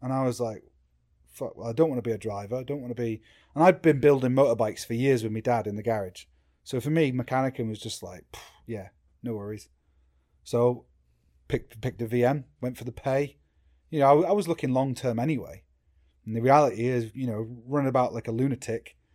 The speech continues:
especially, you know, especially after we did Iraq and that. Like, Iraq, for me,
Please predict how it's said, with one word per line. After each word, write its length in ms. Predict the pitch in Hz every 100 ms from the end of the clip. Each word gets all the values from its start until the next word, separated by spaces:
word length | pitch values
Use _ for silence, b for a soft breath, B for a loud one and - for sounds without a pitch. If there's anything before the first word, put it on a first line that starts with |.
| _ _ _ _ 123
especially, 500 | - 180 170 147 135
you 220 | 135 151
know, 300 | 139 117 - _ _ _ _ _ _ _
especially 360 | 160 - 220 214
after 160 | - 165
we 80 |
did 100 | 160
Iraq 400 | 151 143 135 -
and 120 | 120 98
that. 180 | 92 - _ _ _ _ _ -
Like, 120 | 117
Iraq, 360 | 131 160 156 - -
for 160 | - 143
me, 460 | 135 120 104 98